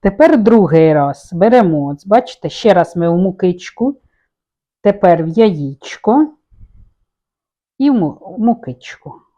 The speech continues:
Це раз, вода вже в мене стоїть на печці, запікає. І ще раз. Так, далі.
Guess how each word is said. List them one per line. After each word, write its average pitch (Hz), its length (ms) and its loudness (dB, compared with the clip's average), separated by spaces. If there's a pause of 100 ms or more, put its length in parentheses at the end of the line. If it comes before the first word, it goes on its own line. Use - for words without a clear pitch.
(120)
Це 202 160 -2
раз, 277 380 0 (300)
вода 208 300 2
вже 202 240 0
в 196 60 -4
мене 214 280 -2
стоїть 202 420 -8
на 175 100 -8
печці, 196 360 -10
запікає. 147 760 -10 (1000)
І 269 240 -2
ще - 320 -10
раз. - 520 -18 (3750)
Так, 139 220 -12
далі. 156 540 -4